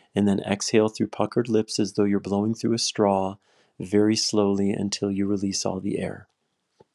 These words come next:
So let's, uh, let's go through it together. So clear all the air out of your lungs, <sighs> exhale completely, and then take a deep inhale through your nose.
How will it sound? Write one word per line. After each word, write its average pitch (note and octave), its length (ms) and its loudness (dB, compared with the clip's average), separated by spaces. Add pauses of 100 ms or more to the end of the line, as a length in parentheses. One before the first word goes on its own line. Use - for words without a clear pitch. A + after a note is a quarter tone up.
(400)
So G#2 220 4
let's, A2 380 2
uh, A2 280 6
let's A2 200 -2
go A#2 140 4
through A#2 200 4
it A#2 80 0
together. G2+ 500 0 (1300)
So G2+ 720 0 (680)
clear A#2 280 6
all A#2 140 8
the A2+ 160 6
air A2 120 6
out G#2+ 140 6
of G#2+ 60 4
your A2 120 2
lungs, G2+ 520 0 (340)
<sighs> - 340 -14
exhale G#2 400 0
completely, G#2 720 -2 (720)
and G2+ 120 0
then G2+ 120 4
take G#2+ 240 0
a G#2 60 2
deep A2+ 340 2
inhale A2+ 460 2
through A2+ 200 0
your A#2 140 2
nose. G2+ 540 -2